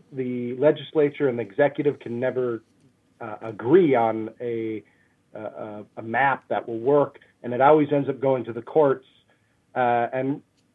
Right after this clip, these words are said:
whether that's the best place for it or not, it, they generally came out with a, a, a middle ground map that doesn't overly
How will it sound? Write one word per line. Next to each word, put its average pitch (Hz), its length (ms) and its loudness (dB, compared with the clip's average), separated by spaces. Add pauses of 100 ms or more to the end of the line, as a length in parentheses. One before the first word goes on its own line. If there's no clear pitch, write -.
(200)
whether 147 300 0
that's 156 260 4
the 139 80 -4
best 170 280 4
place 156 220 2 (180)
for 156 260 6
it 151 40 4
or 131 100 4
not, 147 400 2
it, 165 380 -4
they 156 160 2
generally 180 400 2
came 160 260 -2
out 151 160 4
with 143 160 -4
a, 131 200 -6 (600)
a, 135 340 2
a 139 40 0
middle 151 400 2
ground 127 640 0 (460)
map 117 460 0
that 113 280 -6
doesn't 131 440 0 (100)
overly 139 840 0